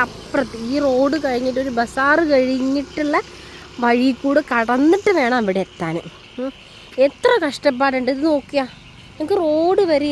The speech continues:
എത്താനായി വെള്ളം. ഏ, കണ്ടോ, രാത്രി എങ്ങാനും ആരെങ്കിലും ഓർമ്മയില്ലെങ്കിൽ, ഏ, അതായത് വഴി, വഴി പൊ-, പൊളിച്ചിട്ട ഓർമ്മയൊന്നും ഇല്ലെങ്കിൽ അങ്ങനെ കടന്നു പോവും. എന്നിട്ട് നേരെ വെള്ളത്തിൽ പോയി വീഴും. ഇത്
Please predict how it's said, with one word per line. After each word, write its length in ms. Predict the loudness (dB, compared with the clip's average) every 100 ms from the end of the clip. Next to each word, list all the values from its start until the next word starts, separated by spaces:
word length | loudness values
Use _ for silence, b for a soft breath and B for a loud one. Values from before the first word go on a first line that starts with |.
| -4
എത്താനായി 640 | -6 -2 0 2 2 0 0
വെള്ളം. 300 | 0 -2 -4 -16 -12 -6
ഏ, 100 | -6 -6 B B B -2
കണ്ടോ, 240 | 0 0 0 -2
രാത്രി 320 | -2 -2 0 2
എങ്ങാനും 320 | 4 4 2 4
ആരെങ്കിലും 360 | 4 4 4 6 6
ഓർമ്മയില്ലെങ്കിൽ, 720 | 6 6 4 4 2 2 2 2 B B B -2 2
ഏ, 40 | 6 6 6
അതായത് 260 | 4 2 2 2
വഴി, 240 | 4 2 2 2
വഴി 180 | 2 2
പൊ-, 240 | 4 4 2 2
പൊളിച്ചിട്ട 480 | 2 2 0 2 2 4
ഓർമ്മയൊന്നും 480 | 4 2 2 2 2
ഇല്ലെങ്കിൽ 260 | 2 0 0 -2
അങ്ങനെ 280 | -2 0 0 -2
കടന്നു 300 | -2 0 0 2
പോവും. 220 | 0 0 -4
എന്നിട്ട് 400 | -2 -2 -2 -2 0 0
നേരെ 380 | 2 2 0 -4 -4
വെള്ളത്തിൽ 380 | -4 -4 -2 -2 2
പോയി 160 | 2 2
വീഴും. 240 | -2 -4 -6 -14 -20 B B
ഇത് 80 | -2